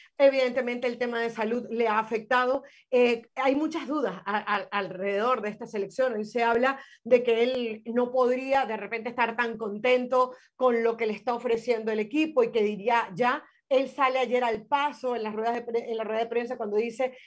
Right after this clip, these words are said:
"El ciclo no se ha acabado porque hay apoyo". Entonces sí es verdad que yo creo que este es un equipo mexicano que deja dudas, porque, a ver, son ocho torneos consecutivos clasificándose, y eso hay que valorarlo por México,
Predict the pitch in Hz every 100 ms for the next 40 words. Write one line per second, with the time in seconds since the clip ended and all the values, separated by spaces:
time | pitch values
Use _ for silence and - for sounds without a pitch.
0 | - 254 254 269 - 247 240 226 247 233
1 | 220 220 233 233 196 226 214 208 160 254
2 | 247 285 285 - - 254 254 254 285 -
3 | 254 240 240 233 233 254 226 226 220 226
4 | 247 269 254 247 254 262 262 247 254 247
5 | 269 285 - _ _ - 311 311 320 320
6 | 403 359 277 - 294 277 277 277 - _
7 | - 294 359 311 311 302 - - 330 370
8 | - 339 370 370 311 285 302 320 330 311
9 | 294 269 247 285 294 302 - - - 294
10 | 294 285 269 220 269 277 233 226 185 247
11 | 277 285 330 330 302 254 233 311 311 226
12 | 175 247 240 226 262 262 220 160 190